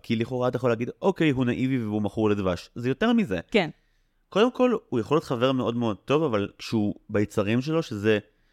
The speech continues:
Speaker 1: אה, לישון או לאכול, הוא נהיה מאוד אגוצנטרי.
Speaker 2: מהמם.
Speaker 1: כלומר, הוא כן חבר מאוד טוב, זה מאוד בולט בסרטים הבאים, אבל בראשון הוא, ההתנהגות, כאילו, המרחק שפו ילך אחרי דבש, לא רחוק המרחק שאנחנו נלך אחרי שוקולד או משהו אחר אם אנחנו בדודה. כאילו, זה לא,
Speaker 2: נכון.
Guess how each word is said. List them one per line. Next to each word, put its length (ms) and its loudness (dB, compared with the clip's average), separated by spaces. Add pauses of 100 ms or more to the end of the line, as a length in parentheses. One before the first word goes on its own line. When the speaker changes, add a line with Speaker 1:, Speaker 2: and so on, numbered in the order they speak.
(160)
Speaker 1:
אה, 220 -2
לישון 360 0
או 60 2
לאכול, 340 2
הוא 120 -4
נהיה 160 0
מאוד 220 0
אגוצנטרי. 520 -2 (260)
Speaker 2:
מהמם. 320 2 (120)
Speaker 1:
כלומר, 220 2
הוא 120 -4
כן 180 4
חבר 260 0
מאוד 240 2
טוב, 140 -4
זה 100 -4
מאוד 200 0
בולט 280 2
בסרטים 440 -2
הבאים, 280 0
אבל 160 2
בראשון 560 0
הוא, 260 -4 (160)
ההתנהגות, 480 0
כאילו, 160 -2
המרחק 380 0
שפו 260 -2
ילך 440 0
אחרי 280 -2
דבש, 520 -2 (460)
לא 380 2
רחוק 240 0
המרחק 380 0
שאנחנו 400 0
נלך 240 0
אחרי 300 0
שוקולד 480 2
או 80 2
משהו 320 0
אחר 240 -2
אם 60 0
אנחנו 220 -4
בדודה. 360 0
כאילו, 280 -2
זה 100 0
לא, 260 2
Speaker 2:
נכון. 220 -12